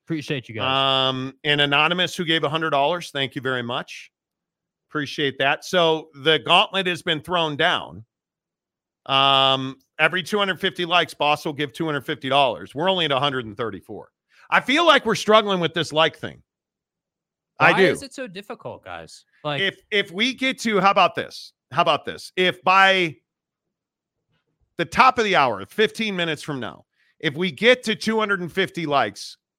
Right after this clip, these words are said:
Speaker 2: we'll match Boss Frog's two hundred fifty dollars. Pretty simple. So that'd be five hundred dollars.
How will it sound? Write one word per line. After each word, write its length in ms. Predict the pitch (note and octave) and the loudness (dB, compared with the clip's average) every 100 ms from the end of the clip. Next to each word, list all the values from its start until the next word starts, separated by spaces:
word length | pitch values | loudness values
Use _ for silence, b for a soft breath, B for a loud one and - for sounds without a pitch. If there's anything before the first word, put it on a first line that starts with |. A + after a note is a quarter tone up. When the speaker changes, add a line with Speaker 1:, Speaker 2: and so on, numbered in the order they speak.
| _ | _
Speaker 2:
we'll 200 | D3 F3+ | -4 -2
match 600 | F3 F3+ E3+ - - - _ _ _ _ - | 0 2 0 -2 -12 -16 _ _ _ _ 0
Boss 260 | E3+ E3 | 4 4
Frog's 380 | - E3 D3 B2 | 2 2 2 0
two 120 | - | -6
hundred 160 | D#3+ C#3 | -6 -6
fifty 280 | - A#2 A#2 | -6 -8 -8
dollars. 440 | F2+ G1+ G1+ - _ _ _ _ _ _ _ _ _ _ _ _ _ _ | -10 -12 -16 -20 _ _ _ _ _ _ _ _ _ _ _ _ _ _
Pretty 180 | F#3+ F3+ | -2 -2
simple. 420 | F3 B2+ D2 - _ _ _ _ _ | -4 -8 -12 -20 _ _ _ _ _
So 160 | - F#3 | -4 6
that'd 320 | G#3 C4+ A3+ | 8 8 4
be 300 | G3 E3+ - | 0 -6 -8
five 380 | - B3 A3 G3+ | 0 6 8 6
hundred 600 | - B3+ C#4+ F#3 G3 D#3+ | 2 4 4 4 2 2
dollars. 580 | C3+ A#2 D2+ C2 - - | 2 2 0 -10 -20 -20